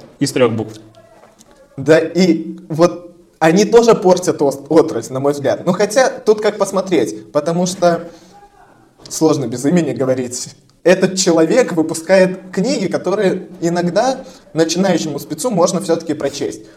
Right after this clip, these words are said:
Speaker 2: Но это не будет лишним. Я хоть и к ним отношусь очень плохо,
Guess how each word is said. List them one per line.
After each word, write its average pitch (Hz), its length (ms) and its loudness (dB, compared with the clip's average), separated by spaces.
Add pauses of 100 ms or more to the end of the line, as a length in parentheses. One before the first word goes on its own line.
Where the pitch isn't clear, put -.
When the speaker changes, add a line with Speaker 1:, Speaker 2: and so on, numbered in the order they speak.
(140)
Speaker 2:
Но 240 140 0
это 202 220 4
не 190 100 -2
будет 170 300 -4
лишним. 139 320 -6
Я 175 160 0
хоть 180 240 -2
и 196 60 -2
к 190 200 -10
ним 180 220 0
отношусь 151 400 -2
очень 156 240 -4
плохо, 180 400 0